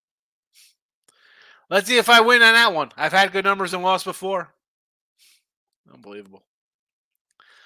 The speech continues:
Uh, J-Rock says, "D-backs got good pitching and drew the Dodgers who don't have good pitching." Yeah, but somehow the Dodgers still hit mediocre kind of pitching.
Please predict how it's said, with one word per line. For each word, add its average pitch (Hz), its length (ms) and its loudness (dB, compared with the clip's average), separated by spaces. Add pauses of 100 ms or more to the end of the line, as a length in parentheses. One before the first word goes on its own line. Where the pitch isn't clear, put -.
(300)
Uh, 123 360 -8
J-Rock 139 280 -8
says, 120 120 -20
"D-backs 143 320 -10
got 127 100 -10
good 123 120 -20
pitching 143 380 -18
and 120 100 -20
drew 127 120 -16
the 117 80 -20
Dodgers 127 400 -10
who 117 80 -20
don't 113 100 -18
have 107 160 -16
good 104 160 -20
pitching." - 260 -20 (2000)
Yeah, 196 100 -6
but 185 100 -10
somehow 202 300 -6
the 180 100 -8
Dodgers 180 440 -6
still 180 280 -8
hit 175 280 -10 (540)
mediocre 160 520 -10
kind 117 200 -8
of 101 60 -20
pitching. - 300 -20